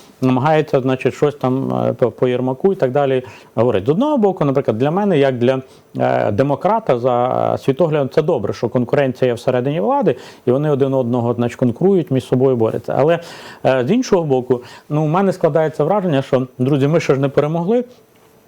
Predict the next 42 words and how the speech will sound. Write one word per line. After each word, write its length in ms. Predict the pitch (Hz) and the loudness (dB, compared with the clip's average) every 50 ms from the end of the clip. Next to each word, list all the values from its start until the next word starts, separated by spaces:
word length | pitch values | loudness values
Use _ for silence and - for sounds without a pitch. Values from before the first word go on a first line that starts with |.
| - - | -2 0
і 80 | 147 | 2
виходить, 400 | 135 143 135 - 196 180 190 175 | 2 2 2 2 0 0 0 0
що 120 | - - 139 | 0 -2 -2
це 160 | - - 165 | 0 -2 -2
відкрився 440 | 165 151 - - 165 160 - - 143 | -2 -4 -4 -4 -4 -2 -2 -2 -4
всередині 480 | - - 151 156 151 143 139 139 135 | -2 0 0 0 0 0 0 0 0
другий 280 | 127 143 156 135 143 139 | 0 0 0 2 2 0
фронт, 480 | - - 131 127 120 123 135 139 - - _ - - - - - - - - _ | 0 -2 -2 0 0 0 -2 -4 -6 -14 _ -20 -20 -20 -20 -20 -20 -20 -12 _
е, 240 | 127 123 123 120 117 | 0 0 2 2 0
де, 300 | 110 113 131 127 131 131 | 2 2 2 2 2 0
наприклад, 500 | 127 123 117 - 135 127 - 117 113 123 | 0 -2 -2 -2 -2 0 0 -2 -2 -2
от 240 | 131 120 110 - - | -4 -4 -4 -2 0
уявіть 280 | 117 120 123 131 131 - | 0 2 2 0 -2 -2
собі, 180 | - 120 110 | -2 -2 0
ви 120 | 113 127 139 | 0 0 0
в 80 | 147 | 0
Офісі 240 | 143 123 - - 123 | -2 -4 -4 -4 -4
Президента 440 | - - 120 110 131 120 113 - 113 | -2 -2 -2 -2 -2 -2 -2 -4 -6
сидите, 380 | - - 104 - 107 - 107 | -6 -6 -8 -6 -2 -2 -2
там 200 | 101 - 123 110 | 0 0 -2 -2
зранку 320 | 104 131 156 165 147 - 127 | 0 0 0 0 0 -2 -2
чим 160 | - 139 127 | 0 0 0
вам 100 | 117 110 | 0 -2
треба 160 | - 104 104 107 | -2 -2 -2 -2
зайнятися? 500 | 113 104 104 104 107 - - - 107 107 - - - - - - - | -2 -4 -4 -4 -6 -6 -8 -8 -8 -8 -8 -16 -20 -20 -20 -10 -6
Значить, 280 | 127 120 - 123 104 | -6 -2 -2 -2 -2
треба, 340 | - - 151 147 135 131 131 - - - - _ - | 0 0 0 2 2 0 -2 -2 -8 -20 -20 _ -6
е, 300 | 113 113 120 110 107 110 | -4 -2 0 0 -2 -2
трошки 340 | - - 135 131 - - 120 | 0 0 -2 0 0 -4 -4
кли-, 320 | - - 123 - - - | 0 0 -2 -2 -2 -2
на 140 | 123 127 117 | -2 -4 -2
Кличка 380 | - 123 110 - - 120 113 | -2 -2 -4 -2 -4 -4 -4
наїхати, 460 | 110 110 113 131 143 - 175 165 165 151 | -2 -2 -2 -2 -2 -2 -2 -2 -2 -2
потім, 340 | - 131 - 131 127 123 | -2 -2 -2 0 0 0
значить, 220 | 120 120 117 - - | 0 0 -2 -2 -2
на 100 | 110 107 | -4 0
того 240 | - 170 147 156 156 | 0 0 0 2 0
наїхати. 440 | 143 143 151 139 - 156 - 143 - | 0 0 -2 -2 -2 -2 0 0 0
А 60 | 120 | 0
якщо 260 | 123 123 - - 151 139 | 0 -2 0 0 0 2
ви, 100 | 139 127 | 2 2
наприклад, 400 | 131 127 - 120 113 - 120 | 0 0 0 -2 0 0 -2